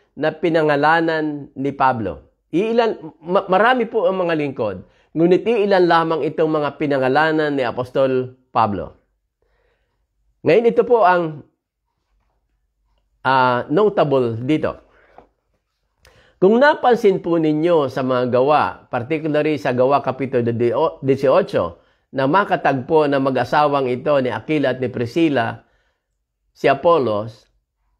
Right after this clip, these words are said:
kapag po binabanggit itong couple,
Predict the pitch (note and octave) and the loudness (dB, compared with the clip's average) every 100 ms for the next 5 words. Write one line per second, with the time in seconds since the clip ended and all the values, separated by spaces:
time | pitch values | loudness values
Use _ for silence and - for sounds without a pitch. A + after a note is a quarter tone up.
0 | _ _ _ _ _ _ - F3 C4 F3+ | _ _ _ _ _ _ -4 0 0 2
1 | C#4+ C#4+ B3 A3+ G3 F#3+ F#3 D3 C#3+ D#3+ | 0 2 2 2 2 2 2 0 -2 -4
2 | F3 E3+ D#3 C3+ - G2+ G2 G2+ | -4 -4 -2 -2 -2 -4 -4 -8